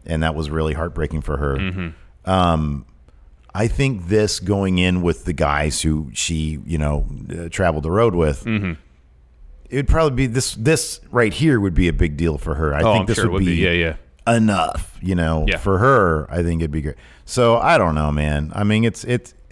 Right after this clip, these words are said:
Speaker 1: it's a bummer that she, that she wouldn't get on her own, but maybe she will one day.
Speaker 2: Yeah.
Speaker 1: Maybe she will one day.
Speaker 2: Yeah,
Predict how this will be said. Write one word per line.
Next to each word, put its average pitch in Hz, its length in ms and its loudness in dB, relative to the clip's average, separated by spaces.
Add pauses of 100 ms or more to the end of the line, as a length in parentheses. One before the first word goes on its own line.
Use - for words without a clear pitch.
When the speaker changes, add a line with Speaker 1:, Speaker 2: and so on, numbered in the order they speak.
(140)
Speaker 1:
it's 135 220 -4
a 110 40 2
bummer 87 320 2
that 76 180 0
she, 80 240 -4 (160)
that 76 140 -6
she - 120 -6
wouldn't 76 260 -2
get 78 100 2
on 73 180 2
her 71 180 2
own, 78 260 2
but 71 260 0 (260)
maybe 107 180 0
she 156 140 -4
will 151 240 0
one 71 140 0
day. 64 280 -4
Speaker 2:
Yeah. 98 200 -6 (340)
Speaker 1:
Maybe 78 240 -2
she 90 120 -4
will 78 180 -2
one 67 160 -6
day. 55 140 -8 (140)
Speaker 2:
Yeah, 90 120 -6